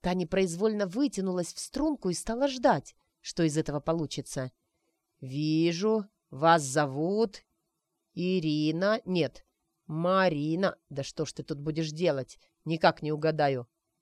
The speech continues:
Арина? Арина! Вас зовут Арина!» «Надо же, правильно!» оторопела Арина. «Допустим, мое имя вы могли слышать. Для этого вовсе не надо быть волше-»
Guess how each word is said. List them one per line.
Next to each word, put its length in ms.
Арина? 600
Арина! 580
Вас 160
зовут 340
Арина!» 500
«Надо 280
же, 220
правильно!» 640
оторопела 640
Арина. 380
«Допустим, 760
мое 260
имя 280
вы 100
могли 360
слышать. 640
Для 280
этого 240
вовсе 300
не 120
надо 280
быть 200
волше-» 500